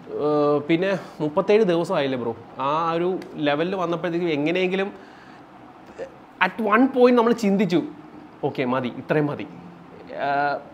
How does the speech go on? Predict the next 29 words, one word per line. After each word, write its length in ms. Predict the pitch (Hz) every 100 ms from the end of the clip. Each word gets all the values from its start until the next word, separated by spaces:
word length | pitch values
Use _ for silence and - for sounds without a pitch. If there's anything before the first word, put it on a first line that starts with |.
| -
പിന്നെയും 440 | 247 240 262 277 277
ഓക്കെ 180 | 180 175
കുറച്ചുകൂടി 360 | 185 196 202
ആവാം. 260 | 165 127 143
അങ്ങനെ 260 | 160 214
അങ്ങനെ 500 | 240 185 233 247 330 - - - -
ഒരു 220 | 180 220 208 - 190
കിടിലൻ 300 | 202 240 247
സാധനമായിട്ട് 420 | 208 180 190 185
മാറിയിരിക്കണം. 540 | 175 160 170 165 160
നിങ്ങൾക്ക് 300 | 165 165 170
ഇഷ്ടപ്പെടുന്ന 400 | 160 185 180 180
കാര്യം 160 | 175 160
നിങ്ങളുടെ 260 | 165 196 147
അഭിപ്രായങ്ങൾ 520 | 156 175 226 226 226
താഴെ 240 | 208 185
കമന്റ് 260 | 185 175 170
അടിക്കും. 220 | 170 165
because 200 | 175 175 - - -
വേറൊരു 340 | 156 156 175 165
കാര്യം 200 | 151 156
കൂടി 140 | 156
ഞാൻ 120 | 147
പ-, 180 | 135 131 131
കാണിച്ചു 320 | 123 143 135
തരാം. 160 | 117 - - - - - - - - - - - 156
ഏറ്റവും 600 | 143 160 160 208 208 190
കൂടുതൽ 720 | 185 180 180 - 185 185 180 - - - - - - - - - - 214 185
നിങ്ങൾ, 220 | 208 269